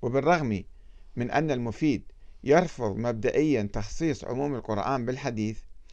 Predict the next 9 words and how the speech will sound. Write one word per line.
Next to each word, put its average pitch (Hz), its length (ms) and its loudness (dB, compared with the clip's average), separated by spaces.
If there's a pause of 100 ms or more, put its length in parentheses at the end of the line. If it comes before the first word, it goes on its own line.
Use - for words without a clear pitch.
(320)
إلا 165 280 6
أنه 180 140 4
يسمح 180 600 2
بتخصيص - 640 -2
القرآن 143 600 0
بالسنة 120 600 0 (840)
أو 190 180 10
بأحاديث 165 840 4
الأئمة، 123 760 0